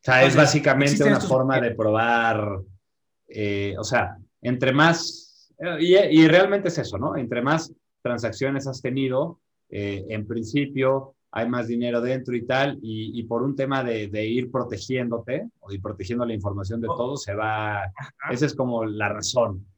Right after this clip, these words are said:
Speaker 1: Y el símil de
Speaker 2: No.
Speaker 1: esto a la vida real o a lo que había antes es ese tema de escasez, ¿no? De, oye, a ver, pues, si, si va a ser oro, pues igual al principio hay poca gente que guarda oro, pero cuando todos empiezan a gastar,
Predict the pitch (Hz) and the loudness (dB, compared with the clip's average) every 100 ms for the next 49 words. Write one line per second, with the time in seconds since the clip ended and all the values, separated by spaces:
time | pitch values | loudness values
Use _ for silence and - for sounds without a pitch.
0 | _ - 120 123 120 117 - 139 151 143 | _ -6 -2 0 0 -2 -2 2 2 2
1 | 131 135 - 139 120 113 107 107 107 127 | 2 2 2 0 0 0 0 0 -2 -2
2 | 127 131 113 104 107 110 117 127 120 107 | 0 0 0 -2 -2 0 0 0 0 -2
3 | 104 95 110 123 123 120 131 123 120 127 | -4 -4 -4 -2 -4 -6 -6 -6 -6 -8
4 | 131 117 131 131 131 - 131 - 220 165 | -10 -6 -6 -4 -8 -8 -10 -8 -8 -6
5 | 135 143 127 120 120 131 - 90 - _ | -6 -4 -4 -2 -2 -4 -6 -12 -14 _
6 | _ _ - - 113 110 107 107 104 98 | _ _ -20 -6 -2 2 4 4 2 -4
7 | 92 110 139 151 156 143 143 170 - _ | -4 0 0 0 2 2 2 0 -2 _
8 | _ _ _ 117 110 113 143 160 123 113 | _ _ _ -8 -4 0 2 2 0 -6
9 | 131 127 139 123 120 123 120 117 123 123 | -8 -4 -2 0 -2 -6 -8 -8 -6 -6
10 | 107 95 110 113 117 156 117 104 92 101 | -6 -4 -2 2 4 4 2 -2 -6 -6
11 | 101 98 135 143 120 113 131 131 127 107 | -8 -6 -4 -4 -6 -6 -6 -4 -6 -4
12 | 104 101 120 123 | -6 -4 -4 -4